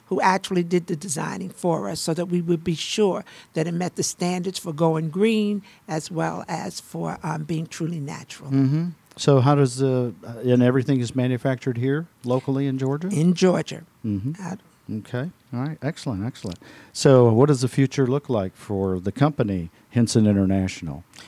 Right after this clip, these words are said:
Speaker 1: Well, we hope that it's gonna be a very, very bright future.
Speaker 2: Mm-hmm.
Speaker 1: Um, we're not moving as fast as we'd like. So if we've got, you have listeners out there that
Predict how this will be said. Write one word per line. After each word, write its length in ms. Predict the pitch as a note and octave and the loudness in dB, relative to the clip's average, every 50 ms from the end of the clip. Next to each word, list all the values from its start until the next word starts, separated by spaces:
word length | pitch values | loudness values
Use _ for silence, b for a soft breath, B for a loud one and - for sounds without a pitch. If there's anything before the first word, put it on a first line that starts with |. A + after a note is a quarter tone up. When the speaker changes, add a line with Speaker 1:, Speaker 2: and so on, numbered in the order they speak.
| B B - | B B -6
Speaker 1:
Well, 300 | F3 E3+ G3+ A#3+ D#4+ E4 | -4 0 0 0 -2 -2
we 160 | C4+ A3+ G3+ | 0 2 2
hope 240 | E3+ F3 A3 C4 - | 4 6 4 4 4
that 140 | - A#3 A3 | 4 2 2
it's 100 | G#3 - | 2 0
gonna 180 | - A#3+ A3+ A3 | 0 2 2 2
be 160 | G#3 A3+ A3 | 2 4 4
a 60 | G3+ | 4
very, 880 | F3+ E3 D#3 D3+ D3+ D3+ F3 C#4+ E4 D4 B3+ B3+ A#3+ A3 G#3 F#3+ F#3+ F#3 | 4 2 -4 -8 -10 -8 -4 0 2 4 6 6 6 6 6 4 2 0
very 320 | E3+ F3 G3 G3 F#3 F#3 | 0 0 0 0 0 -2
bright 380 | F3+ E3 F3+ F3+ F3 F#3 D#3+ - | -2 0 0 0 0 0 -4 -10
future. 400 | - - F#3 D3+ - - D3+ - - _ - B B | -8 -8 -8 -6 -6 -8 -8 -8 -10 _ -20 B B
Speaker 2:
Mm-hmm. 220 | B G#2+ G#2 G#2 - | B -8 -8 -4 -4
Speaker 1:
Um, 240 | D#3 D#3 E3 E3+ F3 | -2 -2 -2 0 2
we're 120 | F3+ F#3 | 2 4
not 220 | F3+ G3 G3 - - | 4 4 4 4 4
moving 280 | A3 G#3+ G#3 A3+ A3+ | 2 4 4 2 0
as 100 | G#3+ - | 0 -2
fast 360 | - - A3 A3 A3 G#3+ - | 0 0 0 0 0 -2 -4
as 100 | G#3+ - | -6 -4
we'd 160 | G3+ G#3 G3+ F#3 | -2 -2 0 0
like. 320 | F#3+ A3 B3 A3+ A3+ - | 2 0 0 0 -2 -4
So 160 | - - D#3+ | -2 -2 -2
if 100 | D#3 - | 0 2
we've 140 | G3+ F#3 F#3 | 2 2 2
got, 240 | - G#3 F#3+ - - G#3 | 4 2 2 0 0 -4
you 360 | F#3 F3 F#3+ F#3+ F#3 F#3 F#3+ G3 | 0 2 2 4 4 2 0 0
have 300 | F#3 - F#3+ F3+ F#3 F#3 | 2 4 4 4 4 4
listeners 540 | F#3 F#3 A#3+ B3+ - - G#3+ G#3+ G#3+ F#3+ | 2 2 2 0 -2 -2 -2 -2 -2 0
out 240 | G#3 G#3 G3+ G#3 - | 0 0 -2 -2 -2
there 200 | - G3 G3 G#3 F#3+ | -2 -2 -2 -2 -2
that 200 | E3+ D3 D3 | -4 -6 -6